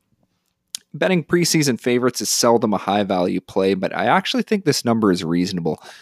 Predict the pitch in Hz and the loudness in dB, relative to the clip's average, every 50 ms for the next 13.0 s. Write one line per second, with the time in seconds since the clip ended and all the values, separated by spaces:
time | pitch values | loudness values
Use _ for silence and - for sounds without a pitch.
0 | - - - - - - _ _ - 139 147 175 175 165 - 156 147 139 139 139 | -20 -20 -20 -20 -20 -20 _ _ -8 -4 -2 -2 -2 0 2 2 4 4 4 4
1 | 131 - 139 131 - 139 135 135 127 127 120 113 - - - 113 110 - - 104 | 2 0 -2 -2 -2 -2 -2 -2 0 -2 0 0 0 0 0 -2 -2 -2 -2 0
2 | 95 104 101 101 101 98 104 101 98 95 98 98 101 104 104 104 101 98 95 95 | 2 4 4 4 4 4 2 2 2 2 2 4 4 4 4 2 2 0 0 0
3 | - - 101 95 95 95 90 - 95 92 90 90 90 87 87 92 90 85 82 78 | 0 -2 -2 0 0 -2 0 2 2 2 2 0 0 -2 -2 -2 -2 -2 -2 -2
4 | 82 - - - - 90 92 85 101 120 131 - - - 175 151 123 113 110 113 | -2 -2 -4 -4 -2 -4 -2 -2 -2 -2 -4 -4 -4 -4 -2 -2 0 0 0 0
5 | 104 - 104 98 - - - 214 196 185 147 120 107 101 98 - - 95 87 - | 0 0 -4 -6 -4 -2 -2 0 2 2 0 4 4 4 4 2 0 -4 -6 -4
6 | - 101 101 101 87 92 87 87 90 87 87 82 - - 107 95 95 92 85 87 | -2 -2 -2 -2 -2 -2 -2 -2 -2 -2 -2 -2 -2 -2 -2 -2 -2 -2 -2 -2
7 | 92 95 90 92 92 87 - - 95 87 85 82 82 82 82 - - - - - | -2 -2 0 0 -2 -2 -4 -4 -4 -4 -4 -4 -4 -4 -4 -4 -4 -6 -8 -6
8 | 87 87 82 80 82 85 - - - - - - - - - _ _ _ _ - | -6 -4 -2 -2 -2 -4 -6 -8 -12 -18 -20 -20 -20 -20 -20 _ _ _ _ -10
9 | 143 147 - - - - 208 208 165 175 175 175 165 - - 160 139 117 107 117 | -8 -4 -4 -4 -2 0 0 0 2 2 2 0 0 0 -2 -2 0 0 2 2
10 | 113 107 - 113 107 - - - - 101 98 98 98 98 98 98 95 92 90 90 | 2 2 0 -2 -2 -2 -2 -2 -2 0 0 0 0 0 2 2 0 0 0 0
11 | 90 98 98 98 98 98 - - 98 85 98 98 - 90 73 92 101 95 92 - | 0 -2 -2 -2 -2 -2 -4 -4 -4 -4 -4 -4 -4 -6 -6 -4 -4 -4 -2 -4
12 | - - 85 82 76 - 90 85 80 - - - - 85 82 82 82 78 78 87 | -6 -6 -8 -8 -8 -10 -8 -6 -6 -6 -6 -6 -4 -4 -4 -4 -4 -6 -8 -10